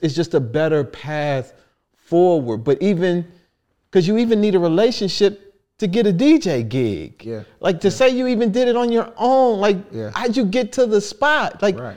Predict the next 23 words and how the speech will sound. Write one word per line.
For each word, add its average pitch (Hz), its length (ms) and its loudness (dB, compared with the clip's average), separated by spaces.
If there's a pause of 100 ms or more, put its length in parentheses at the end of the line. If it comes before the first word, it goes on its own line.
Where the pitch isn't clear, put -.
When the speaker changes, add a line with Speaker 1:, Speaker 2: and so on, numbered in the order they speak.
Speaker 1:
how'd 269 220 -2
you 269 60 0
get 277 200 -2
the 262 100 0
equipment? 226 680 -2
Somebody 277 320 -2
had 254 180 0
to 175 60 -2
Speaker 2:
Right. 175 100 -4
Speaker 1:
make 311 300 0
it. - 300 -4
Speaker 2:
Yeah. 127 260 -8
Speaker 1:
Like, 233 180 2
there, 254 240 -2
there 226 220 -2
are - 40 -2
all 269 360 2
of 262 80 2
these 247 280 0
things 220 760 0 (100)
that 202 360 0
Speaker 2:
Yeah. 202 100 2
Speaker 1:
involve 170 880 0